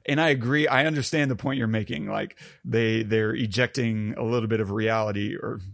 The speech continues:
you know, this version of reality from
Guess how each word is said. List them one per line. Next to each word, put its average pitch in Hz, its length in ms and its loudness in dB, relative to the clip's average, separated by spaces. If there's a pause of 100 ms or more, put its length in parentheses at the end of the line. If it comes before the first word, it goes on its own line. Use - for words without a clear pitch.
(120)
you 123 140 -10
know, 117 180 -10 (400)
this 113 280 0
version 107 360 0
of 98 120 -4
reality 117 440 -4 (380)
from 104 560 -2